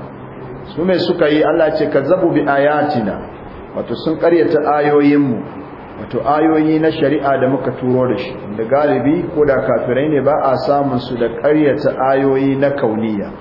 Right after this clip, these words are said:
Domin ayoyi na kauniya wato tana daga cikin ayoyin da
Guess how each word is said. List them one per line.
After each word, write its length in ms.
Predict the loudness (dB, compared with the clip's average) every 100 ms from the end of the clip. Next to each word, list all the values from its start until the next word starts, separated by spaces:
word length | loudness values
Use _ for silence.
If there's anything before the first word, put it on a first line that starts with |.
| -18 -18 -18 -18 -18 -12
Domin 200 | -6 -4 0
ayoyi 380 | 2 2 2 2
na 80 | 0 0
kauniya 800 | 0 2 2 2 2 0 -4 -8 -12 -16 -16 -18 -6 0
wato 460 | 0 2 0 0 0
tana 240 | 0 2
daga 220 | 2 0
cikin 420 | -2 -6 -4 -4 0
ayoyin 460 | 2 2 2 0 2
da 260 | 2 2